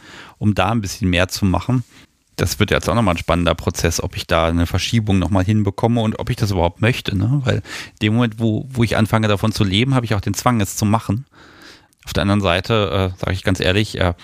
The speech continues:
ich le-, hab da schon dieses Korsett. Ich möchte, dass da alle zwei Wochen eine neue Folge erscheint. Punkt. Ne? Und, äh, welcher Zwang auch immer es ist, er führt dazu, dass ich schon das so organisiere, dass das geht. Ich kann diesen Prozess,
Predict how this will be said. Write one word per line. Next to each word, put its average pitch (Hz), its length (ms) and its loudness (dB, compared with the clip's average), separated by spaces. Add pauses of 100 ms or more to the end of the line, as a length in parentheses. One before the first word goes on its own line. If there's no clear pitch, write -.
(440)
ich 131 200 -6
le-, 123 420 0
hab - 140 0
da 107 100 2
schon 120 160 2
dieses 98 180 -2
Korsett. 80 360 0
Ich 107 120 -10
möchte, 92 280 0
dass 110 160 0
da - 80 0
alle 95 160 -2
zwei 82 240 -2
Wochen 90 180 0
eine 95 140 0
neue 104 220 2
Folge 123 260 0
erscheint. - 380 -4
Punkt. 98 420 0 (120)
Ne? 135 220 2
Und, 104 240 0 (400)
äh, 98 240 2
welcher 120 300 0
Zwang 101 280 -2
auch 95 120 -2
immer 95 180 2
es - 140 -4
ist, 131 220 2
er 78 120 2
führt - 240 0
dazu, 107 240 0
dass 101 180 0
ich 107 160 -2
schon 117 360 0
das 110 180 -4
so 117 160 0
organisiere, 127 560 0
dass 135 140 0
das 156 180 0
geht. - 220 -4 (540)
Ich - 80 -14
kann 127 180 0
diesen 120 240 0
Prozess, - 680 -2